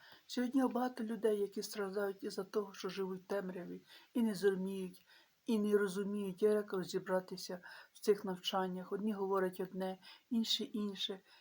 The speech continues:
Світ все більше і більше завис в депресії, в страхах, в муках, нерозумінні, як жити, де воля Бо-, Божа, де сенс життя. І це говорить про те,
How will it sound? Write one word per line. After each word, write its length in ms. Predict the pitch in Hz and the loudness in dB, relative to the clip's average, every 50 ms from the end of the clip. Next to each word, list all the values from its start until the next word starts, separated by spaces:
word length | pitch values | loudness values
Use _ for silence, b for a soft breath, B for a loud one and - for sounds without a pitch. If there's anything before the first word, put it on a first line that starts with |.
| b b | b b
Світ 240 | - - - 269 262 | -12 0 0 0 0
все 220 | - - - 214 | 0 2 2 2
більше 380 | 185 196 220 214 214 - - 180 | 2 2 -4 -4 -6 -4 -4 -4
і 40 | 170 | -4
більше 340 | 170 190 196 185 - 202 | -4 -6 -2 -2 -2 -2
завис 380 | 170 180 190 180 196 196 196 - | 0 -2 0 0 0 0 0 -2
в 40 | 180 | -4
депресії, 680 | 175 185 - - 208 208 202 202 - - 196 185 185 | -4 -2 -2 0 2 2 2 0 -2 -6 -6 -6 -6
в 60 | 185 | -6
страхах, 500 | - - - 220 214 202 208 - - 180 - _ B B B B B B B | -8 0 4 6 6 6 4 -2 -8 -10 -10 _ B B B B B B B
в 40 | - | 2
муках, 560 | 214 226 240 233 220 - - 202 180 - - | 4 6 6 6 4 2 -2 -4 -4 -6 -10
нерозумінні, 840 | - 196 214 233 233 240 220 214 240 226 220 226 226 220 208 202 196 196 | -6 0 0 2 2 2 0 0 2 2 4 4 2 2 0 -2 2 4
як 240 | 214 214 202 185 | 4 4 4 2
жити, 460 | 185 180 190 202 202 202 - 185 190 B B B B B B | -2 2 4 2 2 2 0 -6 -6 B B B B B B
де 180 | - 196 240 226 | 6 8 10 10
воля 360 | 196 202 220 233 220 214 202 | 10 8 6 8 8 6 4
Бо-, 240 | 180 175 202 196 185 | 6 6 4 4 4
Божа, 440 | - 185 185 202 196 190 175 190 185 | 2 2 4 4 4 4 2 -2 2
де 160 | 180 220 226 | 2 2 2
сенс 300 | - - 226 214 208 196 | 4 2 2 2 2 2
життя. 500 | 185 196 190 190 - 220 202 202 202 B B B B B B B B | 0 -2 -2 -2 0 2 2 2 0 B B B B B B B B
І 60 | 240 | -8
це 240 | - - - 247 240 | -6 6 8 10 10
говорить 600 | 226 220 220 214 208 208 214 202 202 190 190 - | 10 10 8 6 6 6 2 2 2 0 -2 -6
про 160 | _ 190 185 | _ -8 -8
те, 300 | 185 - - 214 220 214 | -4 4 4 4 4 4